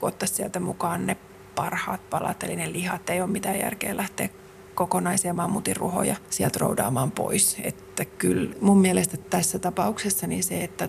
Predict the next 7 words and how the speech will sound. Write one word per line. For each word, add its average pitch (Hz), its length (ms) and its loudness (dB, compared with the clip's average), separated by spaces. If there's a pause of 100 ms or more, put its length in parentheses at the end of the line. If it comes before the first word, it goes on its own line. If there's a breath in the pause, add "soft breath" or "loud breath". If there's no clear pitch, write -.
(180)
sieltä 170 320 -4
ei 175 80 0
mitään - 320 -2
merkkejä - 460 -2
löydy - 260 -2
siitä 180 340 -2
niiden - 480 -4